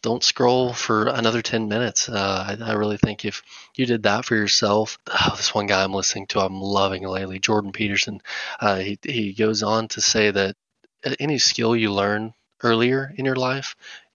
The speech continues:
can only compound. I mean, obviously, the more you age, the skill you learn at twenty-five gonna be way more valuable than forty-five because you have twenty years to improve and build on that. So I think if these people just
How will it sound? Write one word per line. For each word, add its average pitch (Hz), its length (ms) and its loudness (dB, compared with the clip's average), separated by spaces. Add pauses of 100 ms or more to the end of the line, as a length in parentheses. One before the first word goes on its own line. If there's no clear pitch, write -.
can 117 160 -2
only 113 240 0
compound. 104 1080 0
I - 80 2
mean, 127 120 0
obviously, 117 320 0
the 117 40 0
more 113 140 4
you 110 100 4
age, 117 300 -2
the 123 180 -4
skill 123 260 4
you 113 120 4
learn 107 160 2
at 104 100 -4
twenty-five 113 600 0
gonna 127 160 -2
be 110 140 0
way 101 200 2
more 104 220 2
valuable 104 540 2
than 101 320 -2
forty-five 110 560 0
because 113 280 0
you 107 100 2
have 107 140 -4 (160)
twenty 107 320 0
years 104 280 0
to 107 280 2
improve 110 560 2
and 95 200 -8
build 120 240 4
on 95 160 0
that. 110 320 -10
So - 120 0
I - 60 0
think 151 240 -4
if 120 100 -10
these 113 200 -4
people 120 320 -2
just 104 260 -2